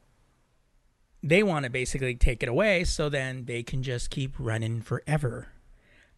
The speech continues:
Um, this kind of change, they said, has, um,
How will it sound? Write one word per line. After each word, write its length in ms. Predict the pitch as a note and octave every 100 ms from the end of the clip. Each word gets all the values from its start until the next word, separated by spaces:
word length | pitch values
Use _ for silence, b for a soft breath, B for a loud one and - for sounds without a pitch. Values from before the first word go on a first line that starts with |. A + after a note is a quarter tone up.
| -
Um, 480 | A#2 A#2 A#2 A2+ -
this 320 | - B2+ D#3+ -
kind 240 | D#3+ D3
of 180 | C3 B2+
change, 480 | - C#3+ C3 A#2+ -
they 160 | B2
said, 360 | - C3 B2+ B2
has, 360 | B2 A#2+ - -
um, 380 | A#2+ A#2 A2